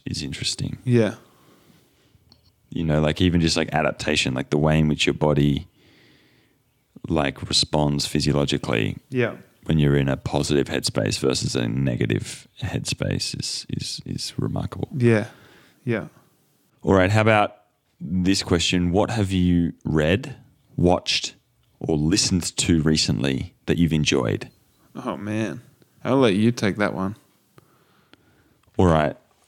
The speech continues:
Speaker 1: Uh, read. I don't know if a lot of news. Watched. Okay. What do I, okay. I watched for the first time,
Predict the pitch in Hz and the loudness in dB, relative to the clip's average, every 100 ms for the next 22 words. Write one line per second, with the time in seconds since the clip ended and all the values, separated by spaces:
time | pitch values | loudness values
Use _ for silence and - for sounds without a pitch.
0 | _ _ _ _ 78 82 80 80 80 78 | _ _ _ _ 2 4 4 4 4 4
1 | 76 71 - _ _ - 80 78 78 76 | 2 -2 -6 _ _ -4 0 4 4 4
2 | 73 69 62 - - _ _ _ _ _ | 2 -2 -6 -12 -18 _ _ _ _ _
3 | _ _ _ - 92 85 73 73 - - | _ _ _ -2 2 2 2 -2 -6 -18
4 | - _ _ _ - 73 78 71 82 104 | -20 _ _ _ -8 -2 0 0 -2 -6
5 | _ _ _ _ _ _ _ _ - 80 | _ _ _ _ _ _ _ _ -6 -2
6 | 82 113 - - 85 80 - - - - | 0 0 -4 -4 2 2 0 -4 -4 -4
7 | 62 - - _ _ _ - - _ - | -6 -8 -14 _ _ _ -20 -20 _ -20
8 | - - - - - - _ _ _ _ | -20 -20 -20 -20 -20 -20 _ _ _ _
9 | _ 117 117 110 90 110 85 - 104 117 | _ 6 6 6 4 2 2 2 2 4
10 | 113 104 113 107 110 104 - 113 95 92 | 2 2 0 2 4 2 0 0 2 2
11 | 90 95 110 | 2 -2 -6